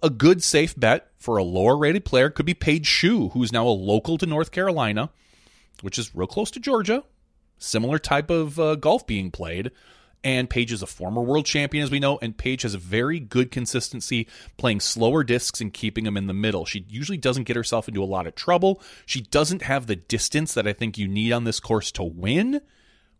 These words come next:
but it wouldn't shock me to see her take a top five just based on consistency.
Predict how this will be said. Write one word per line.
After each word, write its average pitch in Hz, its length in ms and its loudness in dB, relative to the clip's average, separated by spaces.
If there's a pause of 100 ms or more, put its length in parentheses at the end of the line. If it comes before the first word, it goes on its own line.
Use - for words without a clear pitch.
(180)
but 113 300 2 (1400)
it 156 160 -6
wouldn't 190 360 2
shock 180 280 2
me 165 120 -4
to 127 60 -6
see - 140 -6
her 135 80 -2
take - 180 -2
a 120 40 -6
top - 260 -4
five 120 360 0
just - 260 -2
based 98 240 -2
on 98 100 -6
consistency. 76 680 -10